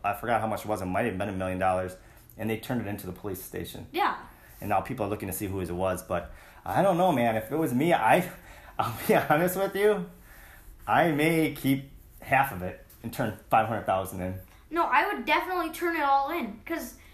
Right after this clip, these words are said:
Speaker 2: then they could find the culprit, and I may get a little bit of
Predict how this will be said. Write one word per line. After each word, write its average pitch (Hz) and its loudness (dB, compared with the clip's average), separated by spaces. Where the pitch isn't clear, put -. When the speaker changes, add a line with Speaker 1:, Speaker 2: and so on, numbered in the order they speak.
Speaker 2:
then 339 2
they 349 0
could 330 -4
find 302 4
the - -6
culprit, 269 0
and 262 -2
I 277 4
may 311 0
get 285 -2
a 262 -4
little 254 -6
bit 247 -6
of 208 -8